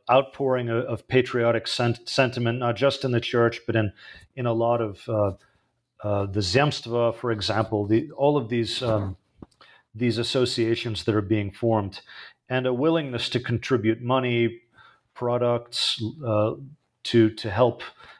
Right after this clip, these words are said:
help the, the entire country, the entire empire, I should say, uh, to, to weather this conflict. And so this applies to the church as well.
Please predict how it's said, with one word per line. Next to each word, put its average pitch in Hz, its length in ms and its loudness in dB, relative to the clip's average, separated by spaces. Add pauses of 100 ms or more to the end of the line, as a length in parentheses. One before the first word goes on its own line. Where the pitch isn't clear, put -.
(140)
help 139 280 0
the, 113 320 -2 (160)
the 110 120 2
entire 113 380 0
country, 113 640 -2
the 113 140 2
entire 110 320 0
empire, 113 500 0
I 107 60 0
should - 220 -4
say, 104 320 0 (480)
uh, 107 420 -2
to, 104 260 0
to 110 200 -4
weather 110 400 0
this - 420 -4 (320)
conflict. 123 640 -2 (1200)
And 123 100 -4
so 143 140 0
this 147 180 0
applies 131 360 0
to 123 100 -16
the 113 80 0
church 117 360 -2
as 120 160 -2
well. 120 400 -2